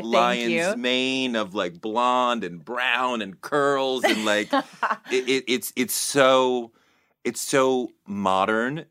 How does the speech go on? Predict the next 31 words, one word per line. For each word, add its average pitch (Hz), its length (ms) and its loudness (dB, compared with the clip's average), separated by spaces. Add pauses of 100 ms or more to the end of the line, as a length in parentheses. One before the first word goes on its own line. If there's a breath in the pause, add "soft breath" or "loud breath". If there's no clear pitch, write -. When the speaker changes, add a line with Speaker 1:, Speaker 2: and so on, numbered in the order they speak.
Speaker 2:
and 92 380 -4
proud 107 840 -2
and, 95 260 -4
right, 120 220 0
like, 104 220 -6
you 104 40 -6
know, 85 100 -6
black 107 340 -2
is 120 100 -10
beautiful, 123 760 0
Angela 113 300 -2
Davis, 117 440 0
but, 107 220 -4
like, 98 180 -10
modern 117 640 0
and, 95 160 -10
like, 92 260 -2
so 95 300 -2
I 80 80 -6
love 110 300 4
it. 95 220 2
I 85 80 -8
love 110 220 -2
the 104 60 -4
way 92 120 -4
you 85 100 -8
show 87 260 0
up 82 180 -2
with 85 120 -10
your 87 120 -4
hair. 76 380 -10